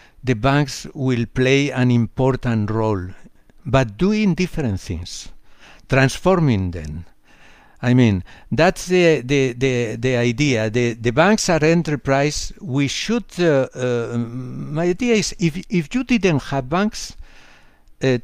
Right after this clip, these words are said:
tomorrow we'll introduce C B D C and stablecoin without any problems. But we have the banks. And the banks, if you don't do any transition, any good transition, are going to suffer, and you are going to pay,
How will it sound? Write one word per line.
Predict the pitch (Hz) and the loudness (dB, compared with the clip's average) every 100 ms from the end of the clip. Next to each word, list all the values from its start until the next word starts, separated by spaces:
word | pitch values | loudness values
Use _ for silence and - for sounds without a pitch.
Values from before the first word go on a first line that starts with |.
| - | -2
tomorrow | 143 175 190 175 | 2 2 2 0
we'll | 151 143 | 0 0
introduce | 143 127 131 117 120 107 | -2 -2 -2 0 0 -2
C | - | -4
B | 135 | -4
D | 123 120 | -2 -2
C | - 123 | -2 -2
and | 120 110 | 0 0
stablecoin | - 120 110 123 127 | 0 -2 0 0 -2
without | 113 - 101 | -2 -4 -4
any | 98 90 | -2 -4
problems. | 85 82 82 82 - - - - - - - | -4 -6 -8 -10 -14 -12 -14 -14 -20 -20 -2
But | 117 110 | 0 2
we | 123 | 0
have | - 104 | 0 -4
the | 92 | -4
banks. | 80 80 76 - - - - - _ - | -6 -8 -10 -14 -14 -18 -20 -20 _ -10
And | - 139 | 2 4
the | 127 | 6
banks, | 147 196 196 - - - - | 4 4 2 -2 -2 -20 -2
if | 139 120 104 | 0 0 2
you | 185 | 2
don't | 208 196 147 | 6 6 4
do | 151 147 110 - - - - - _ - | 2 -2 -4 -12 -20 -20 -20 -20 _ 0
any | 151 160 143 | 4 4 2
transition, | - 123 113 - 139 - 104 101 | 2 0 0 0 -4 -2 -2 0
any | 147 135 | 2 2
good | 113 101 | 0 -2
transition, | 110 101 - 123 - 165 196 - - - - - | -2 -2 -4 -6 -6 -6 -6 -10 -20 -20 -20 -4
are | 120 | 0
going | 104 147 165 | 4 4 4
to | 160 | 0
suffer, | - 143 120 165 202 - | 0 0 0 -4 -8 -4
and | - 104 | 0 4
you | 123 | 4
are | 123 | 4
going | 143 156 | 2 2
to | 120 | 0
pay, | - 143 147 76 | 0 0 0 -6